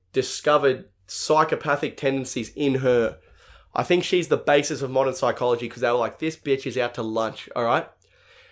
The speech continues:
But, you know, you think, "Oh, it's, you know, she's just another firebender, nothing Aang can't handle." Wait a minute, she's throwing fucking lightning out of her fingers. What?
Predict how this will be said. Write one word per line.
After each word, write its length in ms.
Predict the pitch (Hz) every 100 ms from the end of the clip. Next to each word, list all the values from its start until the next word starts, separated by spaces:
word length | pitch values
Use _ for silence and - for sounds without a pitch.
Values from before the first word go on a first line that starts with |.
| _ _
But, 100 | 143
you 100 | 151
know, 60 | 160
you 160 | 156 151
think, 180 | 165
"Oh, 260 | - 156 139
it's, 260 | - 156 -
you 120 | 151
know, 80 | 143
she's 260 | 131 160 135
just 300 | - 170 -
another 240 | 147 139
firebender, 680 | 113 - 135 139 131 120 110
nothing 260 | 127 135 123
Aang 180 | 127
can't 220 | 127 123 117
handle." 440 | 120 117 127 131 - _ _ _ _
Wait 480 | 185 139 165 226 240
a 40 |
minute, 280 | 165 147 180
she's 240 | 180 170 -
throwing 300 | 165 147 143
fucking 460 | - 151 151 120
lightning 560 | 120 135 165 180 190 175
out 120 | 165
of 80 | 160
her 100 | 156
fingers. 580 | - 127 117 - - - _ _ _ _ _ _
What? 880 | 120 117 127 151 226 554 587 - -